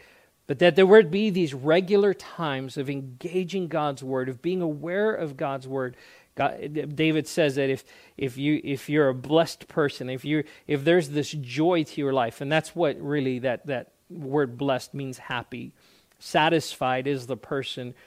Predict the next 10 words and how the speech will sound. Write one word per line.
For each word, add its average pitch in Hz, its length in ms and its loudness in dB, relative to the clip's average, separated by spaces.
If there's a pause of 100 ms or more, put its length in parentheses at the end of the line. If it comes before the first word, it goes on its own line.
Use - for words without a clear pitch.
(140)
who 156 100 -14
meditates 160 800 -4
on 131 160 -10
God's 123 340 -8
word 131 280 -6 (540)
day 147 520 2
and 139 180 -8
night 127 240 -6
at 143 140 -8
regular 170 720 0